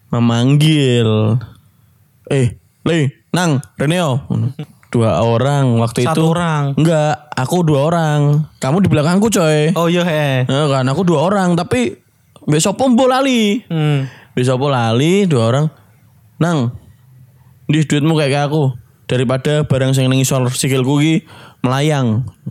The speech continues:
Speaker 1: Bar kuwi sikile dibuka, coy. Dibuka, pisau belati, anjing, anjing.
Speaker 2: <laughs>
Speaker 1: Pisau belati. Terus, ya wis lah.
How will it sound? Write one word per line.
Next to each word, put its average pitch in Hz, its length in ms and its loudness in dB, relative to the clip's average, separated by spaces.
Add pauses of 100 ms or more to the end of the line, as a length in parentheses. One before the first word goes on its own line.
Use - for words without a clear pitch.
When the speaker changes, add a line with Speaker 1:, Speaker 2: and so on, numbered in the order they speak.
(280)
Speaker 1:
Bar 117 160 -4
kuwi 156 180 0
sikile 175 320 0
dibuka, 165 420 0
coy. 156 380 0 (720)
Dibuka, 127 720 0 (540)
pisau 135 240 0
belati, 156 500 0
anjing, 208 680 2
anjing. 196 320 0
Speaker 2:
<laughs> 160 80 -6 (1160)
Speaker 1:
Pisau 175 280 0
belati. 240 800 0 (580)
Terus, - 420 -2
ya 147 180 0
wis 254 180 0
lah. 262 400 -2